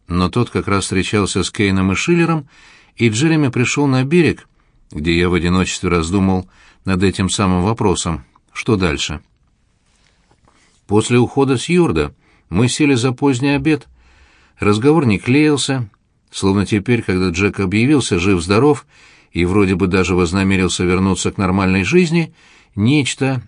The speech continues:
объединявшее нас, исчезло. Наш отдельный мирок таял. Фильм закончился,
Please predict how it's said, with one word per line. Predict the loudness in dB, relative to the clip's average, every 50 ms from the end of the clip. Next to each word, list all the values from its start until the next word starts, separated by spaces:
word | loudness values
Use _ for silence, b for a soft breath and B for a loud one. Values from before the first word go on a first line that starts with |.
| _ -6
объединявшее | -4 -4 -4 -2 -2 -2 0 0 -2 -2 -2 -4 -2 -2
нас, | -2 -2 -2 -4 -8 -10 -12 _ -4
исчезло. | -2 -2 -2 0 0 0 0 0 0 -2 -4 -4 -6 -10 _ b b b b b b b b b b
Наш | -2 0 0 0 0 0
отдельный | 0 0 0 0 2 2 2 2 2
мирок | 2 2 2 2 0 0 -2
таял. | -4 -2 0 0 0 0 -2 -6 -10 _ _ _ _ _ _ _ _
Фильм | -8 -4 0 0 0 0
закончился, | 0 0 -2 -2 0 2 2 2 2 0 -2 -4 -4 -2 -2 -2 -4 -4 -6